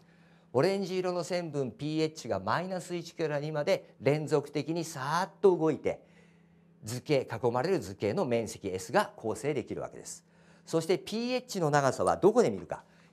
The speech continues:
いいですか？赤線分ピーエイチの長さがいつも大事なんです。赤線分ピーエイチの長さがいつも大事なんだよ。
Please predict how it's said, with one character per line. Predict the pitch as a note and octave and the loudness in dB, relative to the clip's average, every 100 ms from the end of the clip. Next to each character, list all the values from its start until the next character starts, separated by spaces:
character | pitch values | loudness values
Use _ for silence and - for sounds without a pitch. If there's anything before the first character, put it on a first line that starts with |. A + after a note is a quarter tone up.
| - | -2
い | C3 | 0
い | |
で | |
す | B2+ | 0
か？ | - G2+ | -2 -4
赤 | B2 D3 A3 | -2 0 0
線 | A3 A#3+ G#3+ | 0 0 0
分 | C3 F#2+ F2 | -2 -4 -6
ピ | - G#3+ A3+ | -8 -4 0
ー | F#3+ | 0
エ | |
イ | G#3+ | 0
チ | - F#3+ | -4 -2
の | D#3 | -2
長 | D#3 D#3 | 0 -4
さ | F#3 | -2
が | F3+ - _ _ - | -4 -6 _ _ -6
い | |
つ | D#3 G#3+ | -4 0
も | G#3 | 4
大 | A#2+ F#2+ | 4 2
事 | F2+ | -4
な | |
ん | D2 | -12
で | |
す。 | - - _ _ - - - | -14 -18 _ _ -20 -20 -2
赤 | B2+ B2+ D#3+ | 0 2 0
線 | E3+ E3 C#3+ | 0 -2 0
分 | A#2+ A2+ | 2 2
ピ | - B2+ | -2 -2
ー | C3 | 0
エ | |
イ | C3 | 0
チ | B2 | -2
の | A2 | -2
長 | A#2+ | -2
さ | A#2+ | 0
が | B2 | -2
い | |
つ | A2 | -2
も | A#2 | -2
大 | G2+ F#2+ | 2 2
事 | |
な | F2+ | 0
ん | |
だ | F2+ | 2
よ。 | F3 | 2